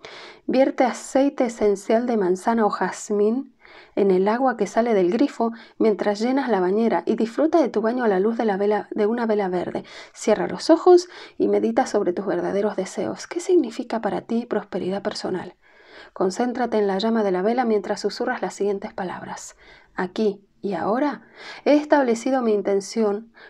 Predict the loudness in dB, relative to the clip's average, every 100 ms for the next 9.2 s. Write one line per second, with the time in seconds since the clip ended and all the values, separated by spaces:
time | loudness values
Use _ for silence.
0 | _ -4 0 0 2 0 -2 -4 -2 -2
1 | 0 -2 -2 0 -2 -2 -8 -16 -2 -2
2 | 2 2 2 0 -2 -4 -4 0 0 -2
3 | -6 -6 -6 -6 -6 -8 -4 -4 -4 -12
4 | -14 -20 _ _ _ _ _ -20 _ -4
5 | -2 0 0 -2 0 0 0 0 0 0
6 | -2 -6 -6 -2 0 0 -2 -2 -2 -2
7 | -2 -4 -4 -8 -8 -14 -20 _ _ _
8 | _ -4 0 0 -2 -4 -4 -2 -2 -4
9 | -8 -20